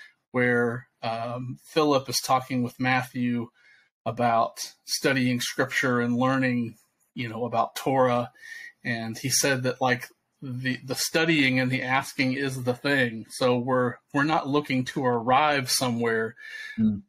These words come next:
Speaker 1: We're on this journey of following Jesus and becoming more and more like him. And it's in that journey that we, uh, what's the, the term, like, progressive sanctification, like, we're becoming more and more like Jesus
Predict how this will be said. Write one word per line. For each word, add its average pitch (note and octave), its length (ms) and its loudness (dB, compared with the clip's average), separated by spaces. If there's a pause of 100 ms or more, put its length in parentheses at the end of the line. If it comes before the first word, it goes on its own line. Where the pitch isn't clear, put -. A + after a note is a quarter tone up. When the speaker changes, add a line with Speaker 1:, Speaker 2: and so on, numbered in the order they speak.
(100)
Speaker 1:
We're B2+ 160 4
on C#3 240 0
this B2+ 200 -2
journey C3 520 2
of A2+ 180 -2
following B2 680 2
Jesus B2 480 -2
and A#2+ 100 -6
becoming B2+ 420 -2
more B2+ 300 2
and A#2+ 100 -2
more B2 220 0
like A#2+ 300 -2
him. C3 240 -2
And A#2+ 100 0
it's A#2+ 160 -2
in C#3 120 2
that A#2+ 200 0
journey C#3 640 2 (640)
that B2 580 0 (260)
we, A#2+ 680 0 (760)
uh, B2+ 240 -6
what's B2+ 380 -4
the, B2+ 260 2
the A#2+ 140 -8
term, C3+ 240 -2
like, B2+ 160 -2
progressive C3 520 0
sanctification, B2+ 880 -2
like, A#2 220 -6
we're C3 80 -4
becoming B2+ 480 -4
more C#3+ 340 2
and C3 140 2
more B2 240 2
like A#2+ 260 -2
Jesus A#2+ 560 -4